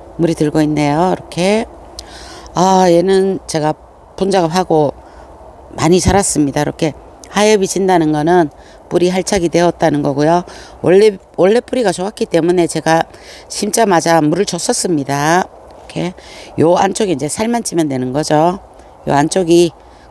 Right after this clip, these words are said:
꼭꼭꼭꼭 베기게 살만 찌면 됩니다. 이렇게. 아르제 이렇게 만 원짜리입니다. 만 삼천 원짜리는 판매가 다 되었고요. 요거는 더 다져졌고, 요렇게,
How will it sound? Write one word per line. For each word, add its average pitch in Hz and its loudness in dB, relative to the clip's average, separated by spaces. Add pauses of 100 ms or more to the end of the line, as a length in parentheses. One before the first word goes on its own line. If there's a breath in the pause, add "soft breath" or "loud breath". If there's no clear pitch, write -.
(120)
꼭꼭꼭꼭 - -6
베기게 160 0
살만 202 -2
찌면 156 -2
됩니다. 143 0 (300)
이렇게. - -20 (1300 loud breath)
아르제 170 0
이렇게 - -18
만 135 -2
원짜리입니다. 151 -2 (560 loud breath)
만 175 2
삼천 185 -2
원짜리는 175 2
판매가 175 -2
다 - -6
되었고요. 165 0 (440 loud breath)
요거는 311 2
더 156 0
다져졌고, 196 -2 (640)
요렇게, 156 -6